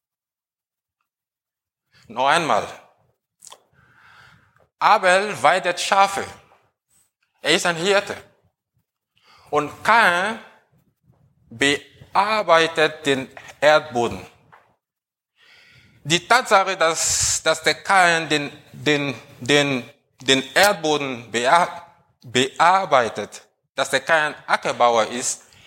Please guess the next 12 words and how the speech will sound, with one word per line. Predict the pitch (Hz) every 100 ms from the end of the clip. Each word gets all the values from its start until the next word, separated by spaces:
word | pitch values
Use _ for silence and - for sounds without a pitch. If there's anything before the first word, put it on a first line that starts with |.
| _
ist | - 147
ein | 151
Hinweis | 143 175 196 180 160 156
auf | 143 139 -
et-, | 127 _ _ _
auf | 127 143 - - _ _ _ _
etwas. | - 131 139 123 - - - _ _ _ _ _ _ _ _ _ _ _ - - -
Denn | 165 180 147
Gott | 196 214 -
hatte | 185 185
den | 170 151 -
Adam | 139 196 165 160 175